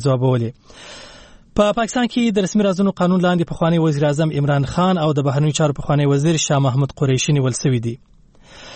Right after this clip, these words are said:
دا چې دا څه ډول قانون دی، د دې تر مخه سزا څومره ده او آیا په تیرو وختونو کې هم دا قانون د چا پر ضد استعمال شوی که څنګه؟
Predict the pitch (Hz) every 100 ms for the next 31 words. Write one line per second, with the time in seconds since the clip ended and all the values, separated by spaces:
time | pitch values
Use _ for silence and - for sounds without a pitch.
0 | - - - 151 160 - 175 156 147 -
1 | 156 156 147 - 135 147 190 196 196 190
2 | 156 143 156 151 151 - 147 143 170 190
3 | 220 220 208 208 202 202 202 190 190 202
4 | 180 202 190 208 208 180 - 180 185 175
5 | 185 175 160 180 165 143 - 143 135 208
6 | 214 196 165 175 120